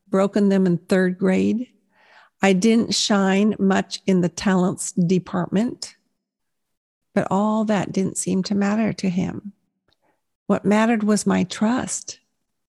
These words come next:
He wanted me. I needed Jesus to help me see that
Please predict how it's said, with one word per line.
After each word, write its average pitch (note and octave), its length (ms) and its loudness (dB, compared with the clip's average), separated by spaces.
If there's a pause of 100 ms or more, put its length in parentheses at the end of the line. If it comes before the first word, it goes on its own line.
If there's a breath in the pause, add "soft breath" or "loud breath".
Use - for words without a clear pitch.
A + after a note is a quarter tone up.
(580)
He A#3+ 200 2
wanted A3+ 460 2
me. G3+ 560 0 (1040)
I G#3 80 4
needed A3 380 4
Jesus F#3+ 460 0
to G#3 100 -2
help F#3 200 -2
me F#3 80 0
see G3+ 260 -2
that F#3 340 -4